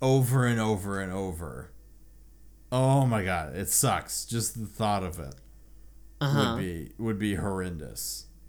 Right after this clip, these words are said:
Speaker 2: It doesn't sound, I mean, it, it wouldn't bother me all that much. Um,
Speaker 1: Yeah.
Speaker 2: but I, you know, I get where you're coming from. Yeah, I, I could see that not being great.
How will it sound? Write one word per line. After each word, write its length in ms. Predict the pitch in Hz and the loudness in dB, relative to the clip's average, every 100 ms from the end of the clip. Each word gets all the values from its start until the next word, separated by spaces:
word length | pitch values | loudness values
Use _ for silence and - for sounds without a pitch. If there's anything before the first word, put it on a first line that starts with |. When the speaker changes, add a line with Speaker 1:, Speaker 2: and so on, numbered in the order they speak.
| - - - - - - - - - - - - - - - - - - - - - | -20 -20 -20 -20 -20 -20 -20 -20 -20 -20 -20 -20 -20 -20 -20 -20 -20 -20 -20 -20 -6
Speaker 2:
It 160 | 151 | -4
doesn't 260 | - 262 285 | 0 0 2
sound, 420 | - 208 202 165 - | 2 2 0 -2 0
I 140 | 160 | 2
mean, 220 | 160 156 | 4 2
it, 180 | 135 - | 0 -4
it 220 | 92 127 - - - | -8 -8 -8 -18 -4
wouldn't 280 | 135 127 110 | 0 0 2
bother 280 | 113 104 | 0 -2
me 220 | 110 131 120 | -2 2 2
all 140 | 98 | 0
that 200 | 98 67 | -4 -6
much. 400 | 98 87 - - - - - 123 | -6 -8 -10 -12 -16 -20 -6 -2
Um, 220 | 120 113 | 2 2
Speaker 1:
Yeah. 160 | 107 - | 0 -4
Speaker 2:
but 380 | 131 127 113 107 - - | 0 2 2 -2 -8 0
I, 240 | 156 165 - | 4 4 2
you 180 | 233 226 | -2 2
know, 140 | 156 | 4
I 120 | 196 220 | 4 2
get 200 | 277 269 | 0 0
where 120 | 165 | -2
you're 360 | 117 82 113 | -2 -4 -6
coming 280 | 110 151 139 | 0 0 0
from. 300 | 90 95 98 113 | -2 -8 -8 -4
Yeah, 240 | 131 113 | -2 -2
I, 120 | 104 123 - | -2 -6 -6
I 100 | 117 | -6
could 140 | - | -6
see 140 | - 107 | -6 -6
that 180 | 98 | -6
not 160 | - 101 | -8 -10
being 220 | - 73 | -10 -10
great. 300 | 78 76 60 | -8 -10 -10